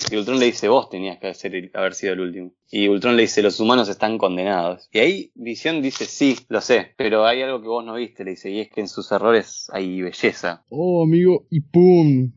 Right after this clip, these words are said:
Speaker 2: se acaba. Bueno, la pelea.
Speaker 1: Claro, y, y le dice, y, y Ultron le dice, "Sos tan ingenuo", y ahí Visión le tira, "Puede ser", le dice, "es que nací ayer". Y ahí le, le tira el rayo y lo destroza. O sea, es muy triste, boludo, es como que
Speaker 2: Muere Ultron.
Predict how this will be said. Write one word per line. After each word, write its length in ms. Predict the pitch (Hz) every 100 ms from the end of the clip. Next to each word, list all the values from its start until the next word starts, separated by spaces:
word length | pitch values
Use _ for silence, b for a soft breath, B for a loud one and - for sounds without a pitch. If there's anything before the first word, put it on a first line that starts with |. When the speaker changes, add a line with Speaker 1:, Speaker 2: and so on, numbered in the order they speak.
| _
Speaker 2:
se 180 | - 117
acaba. 400 | 120 113 117 -
Bueno, 200 | 139 120
la 80 | 120
pelea. 240 | 131 135
Speaker 1:
Claro, 300 | 113 135 123
y, 100 | 123 123
y 80 | 123
le 120 | 123
dice, 800 | 139 - 143 120 107 101 95 -
y, 160 | 123 117
y 40 |
Ultron 240 | 117 117 135
le 60 |
dice, 280 | 131 - 107
"Sos 180 | - 117
tan 140 | 117
ingenuo", 600 | 113 98 - 120 123 123 -
y 60 |
ahí 100 | 107
Visión 300 | 117 107 120
le 80 | 117
tira, 220 | 107 107 - _
"Puede 200 | 120 107
ser", 180 | - 107
le 80 | 87
dice, 200 | 87 90 -
"es 100 | -
que 140 | 110
nací 280 | 98 - 110
ayer". 340 | 98 113 98 -
Y 80 | 104
ahí 200 | 113 151
le, 160 | 139 117
le 100 | 110
tira 220 | 127 135
el 60 |
rayo 280 | 113 131 147 139
y 40 |
lo 120 | 107
destroza. 760 | 98 - _ 131 139 139 127 107
O 120 | -
sea, 180 | 117 139 156
es 180 | 151
muy 180 | 156 165
triste, 400 | 151 160 127 -
boludo, 380 | 87 92 101 95
es 80 | 90
como 240 | - 110
que 140 | 92 90 -
Speaker 2:
Muere 440 | 127 139 139 131
Ultron. 480 | 143 127 117 127 117